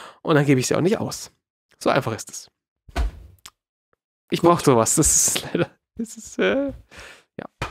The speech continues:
Speaker 1: genau. Und
Speaker 2: Hör-,
Speaker 1: die, die
Speaker 2: Hörer
Speaker 1: können halt zum
Speaker 2: fragt,
Speaker 1: Beispiel
Speaker 2: „Wie ist denn das mit der Schufa und den vielen Karten?“ Äh, ich glaub,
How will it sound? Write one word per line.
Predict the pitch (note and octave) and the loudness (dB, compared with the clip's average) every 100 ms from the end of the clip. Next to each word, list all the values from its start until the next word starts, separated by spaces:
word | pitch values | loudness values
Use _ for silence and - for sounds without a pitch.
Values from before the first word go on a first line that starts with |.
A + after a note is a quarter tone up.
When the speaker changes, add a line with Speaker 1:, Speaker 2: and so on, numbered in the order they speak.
| - _ _ - | -14 _ _ -6
Speaker 1:
genau. | F#3 - _ _ _ _ - - _ - - - _ - | -6 -6 _ _ _ _ -20 -20 _ -16 -16 -16 _ -2
Und | A#2 | 2
Speaker 2:
Hör-, | D3+ D#3 | 2 2
Speaker 1:
die, | |
die | C3 | 2
Speaker 2:
Hörer | C#3 | 4
Speaker 1:
können | C#3 | 6
halt | B2 | 4
zum | A#2+ | 4
Speaker 2:
fragt, | A#2 A#2+ | 2 2
Speaker 1:
Beispiel | - D3 | -2 0
Speaker 2:
„Wie | |
ist | B2+ | 2
denn | |
das | B2 A2+ | 2 2
mit | A#2 A#2 | 0 0
der | |
Schufa | G#2+ C3+ B2+ B2 | 0 0 2 2
und | A2+ G#2+ | 0 -2
den | G#2 | -4
vielen | - G#2 G2+ | -2 -2 -2
Karten?“ | G2+ F#2+ - F#2 - - - - _ - | -6 -6 -8 -14 -18 -20 -20 -20 _ 2
Äh, | B2+ B2+ B2+ B2+ - | 4 6 4 2 -2
ich | - - | -10 -2
glaub, | B2+ F#3 | 2 2